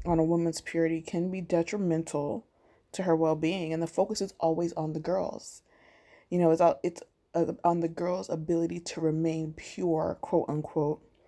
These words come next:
but it doesn't put the same responsibility on boys. Boys are never the focus of purity balls. Boys are never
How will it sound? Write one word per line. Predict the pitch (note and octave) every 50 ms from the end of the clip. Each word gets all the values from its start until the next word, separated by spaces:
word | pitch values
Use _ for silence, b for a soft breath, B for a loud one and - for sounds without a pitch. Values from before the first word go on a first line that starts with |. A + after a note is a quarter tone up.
| B B B B B B B B B
but | E3+ E3 F3 D#3+
it | E3 E3+
doesn't | F3 F3+ F#3 F3+ -
put | - F3+ F3+
the | - E3
same | - - E3 D#3+ D#3
responsibility | D#3 D3+ - - C#3+ D3+ D3 - D3+ D3+ E3 E3+ E3+ E3 E3 D#3 D3 C#3
on | - D3 D3+
boys. | D#3 F#3 G3+ F3+ - - - F#2 -
Boys | E3+ D#3 - F3 F3 F#3 G3 G#3 G#3+ G#3 - B B B B B B B B B
are | G3+ G3 F#3+
never | F#3+ F#3 F#3 F#3 F#3 F#3+ F#3
the | F3+ F#3 F3+
focus | - - F#3+ F#3+ F#3+ F#3+ - F#3+ F3+ F3+ - -
of | G3 - -
purity | - - - - G3 F#3+ F#3+ F#3+ F3+
balls. | E3 F3+ E3+ D#3+ D#3 F#2+ G#2+ E3 C#3 - - - - B B B B B B B
Boys | G3+ E3+ F3+ F3 F3+ F#3 F#3+ F#3+ G3 G3
are | F#3+ F#3
never | F#3 F3+ F#3 F#3 F#3+ F#3+ G3 G3 G3 G3 F#3+ F#3 F#3 F#3+ F#3+